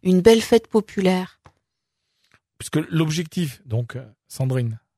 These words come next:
Speaker 2: parce qu'elle n'a pas encore parlé, hein.
Speaker 1: Ah, j'ai pris toute la place,
Speaker 2: <laughs> Non,
Speaker 1: pardon.
Speaker 2: mais après, on va la, on va la torturer par rapport à la saison culturelle.
Speaker 1: <laughs>
Speaker 2: Mais, mais l'objectif, c'est de, c'est d'en, d'amener toute la population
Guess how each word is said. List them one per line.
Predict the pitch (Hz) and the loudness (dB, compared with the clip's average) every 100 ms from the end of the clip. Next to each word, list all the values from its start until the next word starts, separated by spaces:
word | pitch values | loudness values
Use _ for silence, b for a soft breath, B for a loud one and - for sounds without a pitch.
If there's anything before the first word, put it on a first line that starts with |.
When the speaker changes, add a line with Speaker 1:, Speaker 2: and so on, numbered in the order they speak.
| _ _ | _ _
Speaker 2:
parce | _ | _
qu'elle | - | -14
n'a | 110 | -10
pas | 151 | -6
encore | 147 131 117 | -4 -6 -8
parlé, | 123 120 107 | -8 -8 -8
hein. | 92 | -8
Speaker 1:
Ah, | 165 | -8
j'ai | 151 - | -8 -8
pris | - 160 | -14 -16
toute | - 170 | -20 -20
la | 147 | -18
place, | 135 233 | -14 -8
Speaker 2:
<laughs> | 269 247 | -8 -4
Non, | 131 | -2
Speaker 1:
pardon. | 139 | 2
Speaker 2:
mais | |
après, | 143 147 - | 0 0 -4
on | 151 | -4
va | 127 | -2
la, | 123 - | -4 -8
on | 160 | -8
va | 120 | -4
la | 127 | -4
torturer | 117 160 - - 139 139 | -4 -6 -4 -4 -2 -4
par | 123 | -6
rapport | 120 127 | -4 -2
à | |
la | 131 131 | -2 -2
saison | - 131 | -2 -2
culturelle. | 131 135 131 156 175 160 B B B | -2 -4 -2 0 0 -2 B B B
Speaker 1:
<laughs> | B - | B -2
Speaker 2:
Mais, | 143 151 151 139 | 2 2 0 -2
mais | 156 | 0
l'objectif, | 165 151 180 156 190 165 | 0 0 -2 -2 -2 -2
c'est | 208 127 | -2 -2
de, | 127 127 120 113 | 0 0 0 -2
c'est | - 143 | -4 -4
d'en, | 139 143 | 0 -2
d'amener | 143 139 139 | -2 -2 -4
toute | 139 165 | -4 -4
la | 170 | -4
population | 151 147 147 147 - 190 | -4 -4 -2 -2 -2 -6